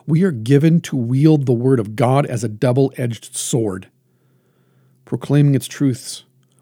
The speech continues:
with unwavering resolve. And in the face of adversity, God strengthens us to stand firm,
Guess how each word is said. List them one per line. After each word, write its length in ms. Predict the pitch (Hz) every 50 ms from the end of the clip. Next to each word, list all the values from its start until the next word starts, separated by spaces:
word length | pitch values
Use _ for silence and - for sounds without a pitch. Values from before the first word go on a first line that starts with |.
| _
with 140 | - 117 - -
unwavering 580 | 147 143 135 123 127 123 123 113 110 113 110 110
resolve. 480 | 101 92 85 95 87 90 95 - _ _ _ _ _ _ _ _ - - - _ -
And 120 | 139 135
in 100 | 139 127
the 60 | 117
face 420 | - - - - 220 196 180 - -
of 100 | 156 131
adversity, 500 | 131 113 107 113 113 113 - - 113 104
God 220 | 107 127 110 113
strengthens 720 | - - - - - 135 139 135 127 - 127 117 113 107 120
us 160 | 104 101 -
to 120 | - - -
stand 340 | - - 113 107 101 -
firm, 460 | - - 139 147 165 165 160 160 165